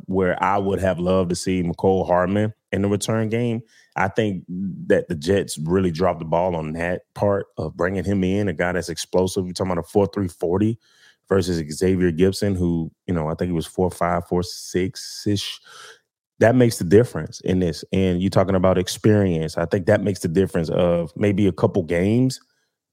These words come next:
uh, difference. You know, not, instead of sitting at seven and ten, maybe you're nine and eight. I don't know. You get into the playoffs based on, you know, field position and flipping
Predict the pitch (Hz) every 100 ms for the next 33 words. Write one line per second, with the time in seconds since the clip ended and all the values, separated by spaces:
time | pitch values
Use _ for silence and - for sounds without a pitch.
0 | - 104 104 98 117 - 127 - - -
1 | 90 90 90 90 101 92 - 101 98 -
2 | 101 98 - 98 101 98 - 98 104 107
3 | 101 98 98 80 85 101 101 101 117 -
4 | _ _ - 90 98 107 117 92 90 95
5 | 98 95 110 98 - 101 107 120 123 -
6 | _ - - - 101 107 - 101 104 104
7 | 95 101 95 92 90 - _ _ _ -
8 | 107 107 117 104 110 - 110 - 101 117
9 | 95